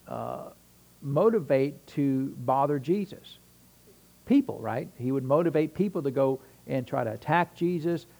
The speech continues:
try to stone Jesus, try to trip Jesus up in different things that he said and did.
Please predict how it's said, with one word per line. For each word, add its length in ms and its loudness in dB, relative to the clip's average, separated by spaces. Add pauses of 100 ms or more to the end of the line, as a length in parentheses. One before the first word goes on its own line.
try 100 -4
to 120 -6
stone 480 -2
Jesus, 520 0 (340)
try 200 0
to 160 -2 (160)
trip 300 -4
Jesus 400 -2
up 340 -2
in 300 -6 (100)
different 280 -6
things 240 -4
that 80 -4
he 80 -6
said 380 0
and 220 -10
did. 320 0